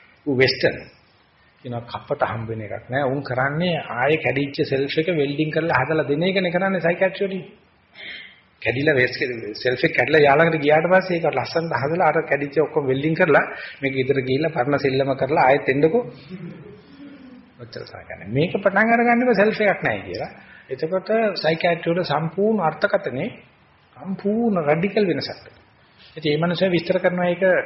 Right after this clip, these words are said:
මම හිතනවා ඒක අර අපිට මේ බටහිර ක්‍රමයෙන් බටහිර දෘෂ්ටි කෝණයෙන් මේ ප්‍රශ්නේ දිහා බලනකොට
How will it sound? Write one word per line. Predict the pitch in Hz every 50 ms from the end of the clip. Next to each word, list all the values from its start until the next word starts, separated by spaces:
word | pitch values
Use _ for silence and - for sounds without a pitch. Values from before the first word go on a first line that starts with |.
| - - - _ _ _ _ _ _ _ _ _ _ _ -
මම | - - 107 110 117 117
හිතනවා | 123 117 143 143 135 123
ඒක | 123 117 143 143 135
අර | 120 110 113 113 101 95 87 - - - - - - - _ _ _ - -
අපිට | - - - - - 147 143 - 170 170 160 147 131 - - - - - - _ _
මේ | - 117 107 107
බටහිර | 107 113 120 120 139 151 160
ක්‍රමයෙන් | 160 156 156 156 160 160 165 175 165 147 - - - _
බටහිර | - - 123 - 139 143 147 143 143 139 127 - - - - - -
දෘෂ්ටි | - 151 147 - - - 165
කෝණයෙන් | - 180 180 175 180 180
මේ | 175 170 156
ප්‍රශ්නේ | - 139 127 - - 170 170
දිහා | 170 165 156 139
බලනකොට | 135 135 151 165 185 185 202 202 -